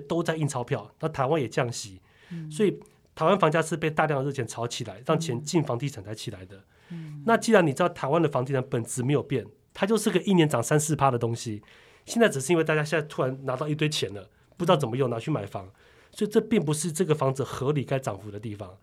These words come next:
Speaker 2: 嗯。
Speaker 1: 所以有，也就是说，假设你现在是二零二三年要买，从二零二零到二零二三，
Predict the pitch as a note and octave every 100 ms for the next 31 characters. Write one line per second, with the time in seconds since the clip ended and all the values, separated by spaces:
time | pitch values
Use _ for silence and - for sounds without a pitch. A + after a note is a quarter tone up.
0 | _ G#3 G3 F#3 E3+ D#3+ D#3+ D3+ C#3 G#3
1 | F#3+ F#3 F#3 F#3 - - - D3 G3 C#3
2 | E3 E3+ E3+ D3 D3+ D3+ B2+ B2+ B2 G2
3 | - _ _ _ _ - D3+ G#3 F#3+ F3
4 | E3+ D3+ D#3+ D#3+ D3+ C#3 C#3